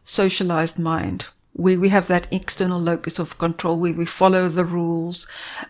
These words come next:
um, where we want to do the right thing, and we let that right thing be dictated by, um, those in society, those that we have authority over us, is, et cetera. There's about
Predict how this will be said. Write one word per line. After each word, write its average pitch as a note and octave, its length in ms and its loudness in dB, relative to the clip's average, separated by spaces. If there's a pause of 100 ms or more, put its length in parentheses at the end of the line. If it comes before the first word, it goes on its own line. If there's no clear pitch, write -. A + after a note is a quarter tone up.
um, E3 380 2
where F3+ 260 4
we F3+ 120 0
want F#3+ 240 0
to F#3+ 80 -4
do F3+ 200 0
the F3 160 2
right E3 300 2
thing, D#3+ 560 -2
and F#3 380 2
we F#3+ 180 4
let F#3 340 2
that - 220 2
right E3+ 320 2
thing D3+ 320 -2
be E3+ 160 -2
dictated - 760 -2 (720)
by, E3 520 4
um, D3+ 420 2 (140)
those E3+ 560 4
in E3 320 -4 (320)
society, F3 1080 2
those D3+ 360 2
that - 240 -6
we E3 260 -2 (200)
have E3+ 240 2
authority F3 580 2
over D3+ 220 0
us, - 180 -2
is, - 300 -8
et - 120 -8
cetera. - 440 -8 (600)
There's A3 280 6
about G#3+ 400 6